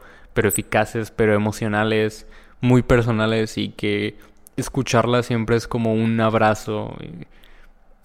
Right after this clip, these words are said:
Eh, Idols siempre ha tenido este, esta como vibra, como imagen de somos muy punks, pero no somos agresivos,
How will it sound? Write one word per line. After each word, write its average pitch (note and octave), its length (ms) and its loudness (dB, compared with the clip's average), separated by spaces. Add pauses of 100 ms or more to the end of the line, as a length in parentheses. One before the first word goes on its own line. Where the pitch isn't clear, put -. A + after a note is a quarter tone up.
(280)
Eh, A2 460 -4
Idols B2+ 280 0
siempre C#3+ 220 0
ha C3+ 40 -2
tenido A#2+ 240 0
este, - 480 -2
esta A#2 760 -2 (840)
como G#2+ 600 2 (140)
vibra, D3+ 360 2
como A#2+ 240 0
imagen A2+ 480 -2
de A2+ 320 -2 (680)
somos C3+ 480 -2
muy D3 220 4
punks, E3+ 680 0 (160)
pero A2+ 1040 2
no F#2 680 -4
somos B2 360 0
agresivos, G#2 920 -2